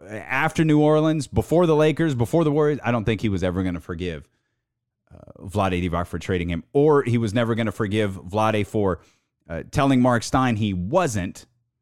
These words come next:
and then trading him anyways. I think, I, I don't know how Vlade and the Sacramento Kings front office feel about DeMarcus, but I'm, I'm confident in the things I've heard about how DeMarcus feels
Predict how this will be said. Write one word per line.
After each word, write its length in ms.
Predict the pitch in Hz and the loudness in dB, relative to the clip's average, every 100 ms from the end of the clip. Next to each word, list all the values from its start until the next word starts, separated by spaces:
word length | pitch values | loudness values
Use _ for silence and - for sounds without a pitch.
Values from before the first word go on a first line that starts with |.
| _ _ _ _ _ _ _ - | _ _ _ _ _ _ _ -4
and 100 | 113 | 0
then 80 | 101 | 2
trading 300 | - 98 87 | 2 0 0
him 120 | 82 | -4
anyways. 480 | 78 64 50 - - _ _ _ _ _ _ _ _ _ - | -6 -10 -16 -20 -20 _ _ _ _ _ _ _ _ _ -6
I 120 | 117 | 0
think, 360 | 117 101 - _ - | 0 -2 -8 _ -6
I, 140 | 123 | -4
I 100 | 113 | 0
don't 160 | 139 156 | 0 2
know 140 | 147 | 2
how 180 | 143 139 | 4 2
Vlade 500 | 120 123 139 147 151 - _ | 0 0 0 -2 -6 -12 _
and 100 | 104 | -6
the 60 | |
Sacramento 400 | 98 120 123 123 | -2 -2 0 -2
Kings 240 | 107 127 113 | -2 -2 -4
front 200 | 120 117 | -2 -2
office 380 | 107 113 107 - | -2 -4 -6 -8
feel 380 | - 113 110 - | -4 0 0 -2
about 460 | 98 98 101 - | -2 2 0 0
DeMarcus, 560 | 87 95 110 139 135 - _ _ _ _ _ _ - | -4 0 0 -2 -4 -8 _ _ _ _ _ _ -6
but 240 | 101 - _ _ - | -6 -8 _ _ -4
I'm, 240 | 107 104 | -2 -2
I'm 180 | 101 92 | -4 -4
confident 520 | - 123 117 117 107 | 0 0 0 -2 -2
in 120 | 101 | -2
the 60 | 95 | -2
things 280 | 98 107 95 | -2 -2 0
I've 160 | 90 | -2
heard 260 | 90 101 87 | 0 -2 0
about 220 | 82 85 | -4 -4
how 120 | 87 | -6
DeMarcus 480 | 87 80 82 80 80 | -6 -6 -8 -10 -14
feels 420 | - 82 78 - | -10 -10 -10 -14